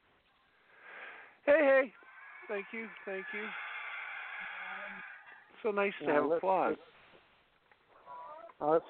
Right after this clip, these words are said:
Speaker 2: get this going. It's time for the previews. All right.
Speaker 1: That's right. Go,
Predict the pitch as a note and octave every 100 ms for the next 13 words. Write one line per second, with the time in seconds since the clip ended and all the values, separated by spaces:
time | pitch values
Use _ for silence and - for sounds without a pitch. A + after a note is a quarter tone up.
0 | - F3+ - F3 - D#3+ F#3 G3+ D#3 A#2
1 | A#2 G2+ C3 D3 C3 F3+ F3 D2+ - _
2 | _ _ _ _ _ _ C#4 C4+ E3+ -
3 | A#2+ A2 - F#3 - _ - - - -
4 | - - _ _ _ _ _ - - -
5 | - - - _ _ - - - - _
6 | - _ _ - D3